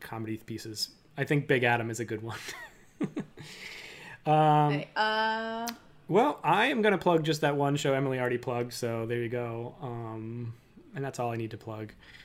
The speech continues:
Speaker 1: Uh, Emily had mentioned in her plug that you could email the podcast. Well, how does one do that, one, one might ask? Email T B D podcast at gmail dot com.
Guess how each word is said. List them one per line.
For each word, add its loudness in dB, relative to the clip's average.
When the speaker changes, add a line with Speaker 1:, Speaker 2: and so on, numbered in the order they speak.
Speaker 1:
Uh, 2
Emily 8
had 10
mentioned 4
in 4
her 0
plug 4
that 4
you 2
could -2
email 8
the 2
podcast. 2
Well, 2
how 6
does 4
one 2
do 0
that, 4
one, 2
one 2
might 0
ask? -8
Email 6
T 4
B 4
D 6
podcast -2
at 6
gmail 4
dot -2
com. -4